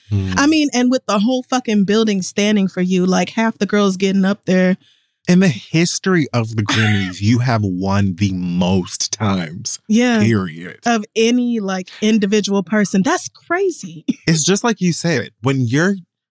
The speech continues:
Speaker 1: competition is the last thing you did or the last however many things you did,
Speaker 2: Mm-hmm.
Speaker 1: you're just
Speaker 2: Yep.
Speaker 1: like, "How can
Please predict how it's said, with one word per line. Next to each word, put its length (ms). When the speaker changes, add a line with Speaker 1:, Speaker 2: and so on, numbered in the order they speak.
Speaker 1:
competition 1200
is 200
the 140
last 560
thing 240
you 240
did 580
or 100
the 100
last 360
however 400
many 240
things 420
you 120
did, 360
Speaker 2:
Mm-hmm. 340
Speaker 1:
you're 100
just 140
Speaker 2:
Yep. 40
Speaker 1:
like, 160
"How 500
can 320